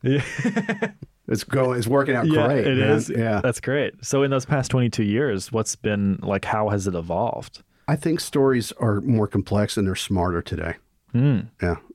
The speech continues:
Speaker 2: I think
Speaker 1: By
Speaker 2: that
Speaker 1: smarter, you mean, like, dealing with
Speaker 2: dealing with more complex issues.
Speaker 1: Right, okay.
Speaker 2: They're dealing with more complex characters.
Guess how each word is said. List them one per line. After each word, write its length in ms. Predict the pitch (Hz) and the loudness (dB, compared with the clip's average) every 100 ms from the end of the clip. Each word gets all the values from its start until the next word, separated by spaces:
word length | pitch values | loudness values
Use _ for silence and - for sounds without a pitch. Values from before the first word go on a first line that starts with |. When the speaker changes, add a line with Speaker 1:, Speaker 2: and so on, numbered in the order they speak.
| - | -6
Speaker 2:
I 80 | 98 | -2
think 180 | 123 117 | 0 2
Speaker 1:
By 100 | 117 | 2
Speaker 2:
that 60 | 107 | 0
Speaker 1:
smarter, 520 | - 110 107 104 104 | 0 0 0 0 0
you 180 | 98 101 | 2 2
mean, 300 | 101 98 98 | 2 2 0
like, 280 | 92 90 - - 101 | 0 -2 -4 -4 -2
dealing 400 | 117 113 113 107 | 0 0 0 0
with 440 | 101 98 - - - _ - | -2 -2 -6 -16 -20 _ -2
Speaker 2:
dealing 300 | 117 135 131 | 0 2 2
with 120 | 107 | 2
more 100 | 110 | 0
complex 420 | - 101 104 - | 0 0 -2 0
issues. 320 | 92 - 107 | -2 0 2
Speaker 1:
Right, 260 | 113 107 92 | 4 2 -2
okay. 220 | 107 - | -4 0
Speaker 2:
They're 100 | 95 | 0
dealing 280 | 110 117 110 | 2 2 2
with 180 | 101 - | 0 0
more 220 | 95 98 | 0 0
complex 480 | - 98 - 95 - | 0 -4 -2 -6 -6
characters. 680 | - 85 90 - 104 - | -4 -2 -2 -2 -4 -4